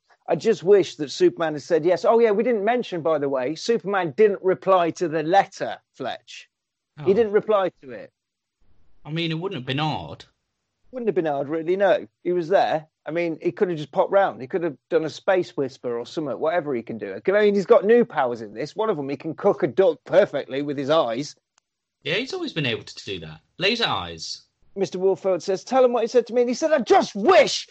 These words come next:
Speaker 1: Superman had said yes," 'cause he's an arsey little bastard. And he says it really loudly.
Speaker 2: Is Superman the one with laser eyes?
Speaker 1: Yeah, Superman's the one with laser eyes, yeah.
Speaker 2: Okay, cool. Who's the one who talks to the fish?
Speaker 1: That's Aquaman.
Speaker 2: Ah.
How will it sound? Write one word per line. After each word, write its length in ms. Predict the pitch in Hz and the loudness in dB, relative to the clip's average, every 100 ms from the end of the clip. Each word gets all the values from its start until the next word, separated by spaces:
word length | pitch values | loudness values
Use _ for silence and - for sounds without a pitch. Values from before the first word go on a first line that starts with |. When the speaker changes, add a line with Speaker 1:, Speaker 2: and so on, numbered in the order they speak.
| _ | _
Speaker 1:
Superman 520 | - 339 285 262 202 | -2 0 0 -2 -2
had 100 | 202 | 0
said 220 | 269 240 | 4 4
yes," 560 | 180 285 311 277 - - | 6 4 6 2 0 -6
'cause 180 | 226 208 | -4 -4
he's 140 | 214 | -4
an 60 | 208 | 0
arsey 340 | 233 226 208 | 0 -2 -2
little 200 | 185 151 | -2 -4
bastard. 720 | - 220 214 - - 107 101 _ _ | 0 0 0 -10 -10 -10 -10 _ _
And 60 | 165 | -8
he 40 | |
says 240 | 160 208 175 | 0 0 0
it 100 | - | -2
really 300 | 180 165 156 | -2 -2 0
loudly. 600 | 185 196 185 143 113 - _ - | 4 4 2 -2 -12 -18 _ -8
Speaker 2:
Is 140 | 156 | -4
Superman 420 | - 202 196 180 175 | -2 -4 -6 -6 -6
the 60 | |
one 200 | 165 165 | -4 -2
with 160 | 156 147 | -2 0
laser 360 | 151 135 139 135 | -2 -2 -2 -2
eyes? 380 | 82 - - - _ _ _ - | -4 -8 -14 -16 _ _ _ -12
Speaker 1:
Yeah, 160 | 185 - | -12 -8
Superman's 480 | 208 175 175 160 143 | -2 -2 -2 -4 -6
the 60 | |
one 160 | 135 123 | -8 -8
with 100 | 120 | -4
laser 300 | 117 113 92 | -6 -6 -12
eyes, 200 | 92 104 | -14 -16
yeah. 80 | - _ _ - | -20 _ _ -20
Speaker 2:
Okay, 220 | 131 - - | -20 -20 -20
cool. 160 | - - _ _ _ _ _ _ - _ _ - _ _ - | -20 -20 _ _ _ _ _ _ -20 _ _ -20 _ _ -6
Who's 180 | 147 156 | -4 -2
the 60 | |
one 120 | 160 151 | 2 2
who 80 | |
talks 280 | 131 135 110 | 2 -4 -6
to 60 | - | -10
the 60 | |
fish? 500 | - 101 - - - _ _ _ _ _ _ - | -6 -4 -4 -6 -8 _ _ _ _ _ _ -10
Speaker 1:
That's 220 | 165 147 - | -2 -2 0
Aquaman. 640 | 156 - 165 147 127 104 _ _ _ _ _ _ | -2 -2 -4 -2 -4 -8 _ _ _ _ _ _
Speaker 2:
Ah. 260 | 107 92 | -14 -14